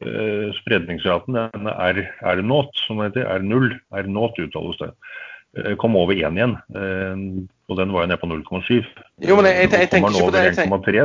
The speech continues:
Speaker 1: så svikter helsesystemet igjen.
Speaker 2: Ja, men jeg tenker ikke på det. Jeg tenker mer på at, eh, viruset forsvinner ikke. Det er akkurat som det, den vanlige influensaen. Den kommer jo år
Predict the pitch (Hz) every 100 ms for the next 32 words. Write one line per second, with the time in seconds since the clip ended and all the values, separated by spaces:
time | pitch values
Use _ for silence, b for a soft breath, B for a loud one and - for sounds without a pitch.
0 | 139 110 107 104 101 104 101 123 - 101
1 | 90 78 69 85 76 78 78 - _ _
2 | _ - 151 170 175 160 135 165 165 160
3 | 160 143 151 147 139 - 131 123 123 127
4 | 120 120 131 127 - 123 131 151 156 101
5 | 90 127 120 113 120 123 107 104 b b
6 | - 120 117 110 110 117 117 101 92 98
7 | 120 110 113 117 156 143 104 120 - 110
8 | 117 123 104 104 113 120